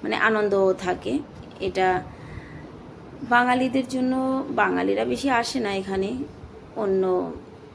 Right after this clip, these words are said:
জাতের লোকেরা। বাঙালিরা তো পুজো প্যান্ডেলেই সময় কাটিয়ে দেয়। দেখো দেখতে দেখতে কতটা ভিড় হয়েছে। আমরা যখন এসেছিলাম তখন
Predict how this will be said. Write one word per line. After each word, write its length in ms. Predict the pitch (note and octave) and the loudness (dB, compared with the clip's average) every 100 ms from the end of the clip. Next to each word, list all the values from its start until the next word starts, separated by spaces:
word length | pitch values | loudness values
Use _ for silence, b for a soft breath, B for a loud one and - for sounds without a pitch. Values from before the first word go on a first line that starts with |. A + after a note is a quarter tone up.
| - C#3+ | -8 -2
জাতের 280 | F#3 F3+ F#3 | -2 0 0
লোকেরা। 380 | F#3 F3+ F#3+ | 0 -2 -4
বাঙালিরা 580 | A3 A3+ G#3 G#3+ G#3+ G#3+ | 0 2 2 4 4 4
তো 100 | G#3+ - | 0 -4
পুজো 220 | G#3+ G#3 | -2 0
প্যান্ডেলেই 600 | G3+ G3 G3 F#3+ G3 G#3+ G#3+ B B B | 0 -2 2 4 4 0 -6 B B B
সময় 360 | - A3 G3+ F#3+ | -8 -2 2 2
কাটিয়ে 440 | F#3+ F#3+ F#3+ F#3+ | 2 0 2 2
দেয়। 200 | F#3 F#3+ | 2 0
দেখো 280 | F#3+ G3 G3+ | 2 0 0
দেখতে 320 | G3+ F#3+ - | -2 -2 -2
দেখতে 260 | G3 G3 - G3 | -4 -4 -4 -4
কতটা 320 | F#3+ G3 G3+ | -6 -4 -4
ভিড় 320 | F#3 G3+ G3 | -2 -2 0
হয়েছে। 360 | G3 F#3+ A3+ C4+ - - - - - - B B B B B B B - - | 0 0 -2 -6 -8 -20 -20 -20 -20 -20 B B B B B B B -20 -8
আমরা 200 | G#3 G3+ | 0 2
যখন 240 | G3 G3 G3+ | 2 0 -2
এসেছিলাম 460 | G3 G3 - G#3 G3 | -4 -4 -4 -4 -4
তখন 240 | F#3+ G3 | -4 -4